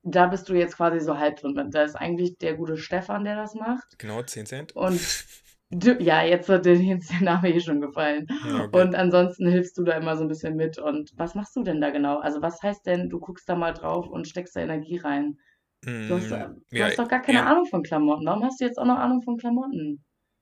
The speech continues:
Speaker 2: Ähm, nee, Ahnung von Klamotten habe ich nicht. Ich habe eher davon Ahnung, wie man das an Leute ver-, oder Leute bringt. Beziehungsweise
Speaker 1: Ja,
Speaker 2: ich,
Speaker 1: okay,
Speaker 2: ich kenn,
Speaker 1: marketingtechnisch.
Speaker 2: ich kenn relativ viele, deswegen ist, glaub ich, so, dass ich da
Speaker 1: Ach,
Speaker 2: halt
Speaker 1: das ist mir
Speaker 2: Energie
Speaker 1: noch gar nicht aufgefallen.
Speaker 2: <laughs>
Speaker 1: Jeden
Speaker 2: Ja, ich
Speaker 1: Menschen, den ich kennenlerne, hat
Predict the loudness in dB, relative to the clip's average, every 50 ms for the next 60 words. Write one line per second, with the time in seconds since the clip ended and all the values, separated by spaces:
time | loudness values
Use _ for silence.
0 | _ _ _ _ _ _ _ _ _ _ _ -10 -8 -8 -6 -8 -8 -10 -12 -12
1 | -12 -12 -12 -10 -8 -8 -8 -6 -6 -6 -6 -8 -8 -10 -10 -12 -12 -12 -10 -10
2 | -10 -10 -10 -10 -10 -10 -12 -12 -12 -12 -12 -12 -10 -10 -10 -8 -6 -6 -6 -6
3 | -8 -10 -12 -12 -12 -10 -10 -10 -10 -10 -10 -12 -12 -12 -14 -14 -14 -14 -14 -14
4 | -14 -16 -20 _ _ -16 -10 -8 -8 -8 -8 -10 -12 -12 -12 -12 -10 -8 -8 -8
5 | -6 -8 -8 -8 -8 -12 -14 -14 -14 -16 -16 -18 -20 _ _ _ _ _ _ _
6 | _ _ _ _ _ _ _ -10 -8 -4 -2 0 2 2 2 0 -2 -4 -2 0
7 | 2 2 2 0 -2 -2 -4 -4 -4 -6 -8 -10 -8 -6 -6 -6 -6 -6 -6 -6
8 | -4 -4 -4 -4 -4 -4 -6 -10 -10 -10 -10 -8 -6 -6 -6 -6 -8 -10 -10 -10
9 | -10 -10 -10 -10 -8 -6 -6 -6 -8 -8 -10 -10 -10 -8 -10 -10 -12 -10 -8 -8
10 | -6 -6 -6 -6 -6 -4 -4 -4 -2 -4 -2 2 4 4 4 4 2 0 -4 -4
11 | -6 -6 -8 -10 -12 -6 -4 -4 -4 -4 -6 -10 -12 -12 -12 _ _ _ -8 -4
12 | -4 -4 -4 -6 -8 -8 -10 -10 -14 -18 -18 -18 -18 -18 -16 -12 -2 0 2 2
13 | 4 4 2 2 0 -2 -2 -4 -6 -6 -4 -6 -6 -6 -4 -4 -2 -2 -2 -2
14 | -2 -2 -2 -2 -4 -4 -6 -8 -10 -10 -10